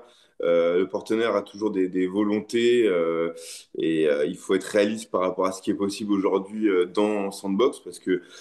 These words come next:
c'est, c'est, ça grandit très vite, mais ça a encore beaucoup de, de, de limites, hein. Euh, donc, euh, il faut qu'on puisse, euh, évoluer en même temps que, que,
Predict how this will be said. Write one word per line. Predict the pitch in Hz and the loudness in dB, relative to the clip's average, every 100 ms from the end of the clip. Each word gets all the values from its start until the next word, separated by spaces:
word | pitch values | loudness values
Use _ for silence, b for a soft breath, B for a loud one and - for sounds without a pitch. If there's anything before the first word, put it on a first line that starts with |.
| B | B
c'est, | - - 90 85 82 | -12 -2 2 4 2
c'est, | - 80 76 | 0 -2 -2
ça | - 87 | 0 0
grandit | 85 104 104 107 | 2 0 0 -4
très | - 117 110 | -4 0 0
vite, | 123 - | 0 -4
mais | 92 | -4
ça | 87 95 | -2 -2
a | |
encore | 90 95 104 95 | 0 0 0 0
beaucoup | 95 92 101 | -2 -6 -4
de, | 92 90 87 87 | 0 2 2 2
de, | 87 87 | 0 0
de | 87 87 | 0 -2
limites, | 87 101 151 - | 0 2 2 0
hein. | 127 135 B B B _ - | -2 -2 B B B _ -2
Euh, | 80 82 82 82 | 0 2 2 2
donc, | 87 92 - | 0 -2 2
euh, | 85 82 82 80 | 2 4 4 0
il | 90 | -2
faut | - 101 95 | -2 0 0
qu'on | - 98 | 0 -6
puisse, | - 120 - - | -4 -4 -2 2
euh, | 95 87 - - - - - - - - 64 65 64 - - | 4 2 -4 -14 -4 0 2 2 0 0 0 -2 -4 -2 2
évoluer | 123 110 120 127 135 | 4 4 4 4 4
en | 117 | 2
même | 120 113 110 | 0 -2 -4
temps | 123 123 | -4 -4
que, | - 101 95 92 90 92 | -2 0 2 0 -2 -2
que, | 98 90 | 0 0